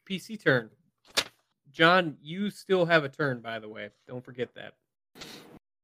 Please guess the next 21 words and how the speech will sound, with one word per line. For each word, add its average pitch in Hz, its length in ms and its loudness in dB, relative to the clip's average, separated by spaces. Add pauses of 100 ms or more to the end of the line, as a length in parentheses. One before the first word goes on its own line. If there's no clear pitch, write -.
(760)
Uh, 127 240 2
we 143 200 2
have 147 320 4
either 131 760 2
Hez, 170 440 6 (100)
no, 147 140 -12
no, 135 140 -12
not 127 180 -16 (100)
Hez. 110 400 -20 (220)
We 135 100 -6
have 123 320 4 (440)
Torcott 220 420 6
hasn't 196 280 4
gone, 190 320 6
Sealy 175 400 -4
hasn't 160 380 6
gone, 143 500 0 (100)
and 127 280 0
Neb 120 260 0
hasn't 113 320 -14
gone. - 300 -20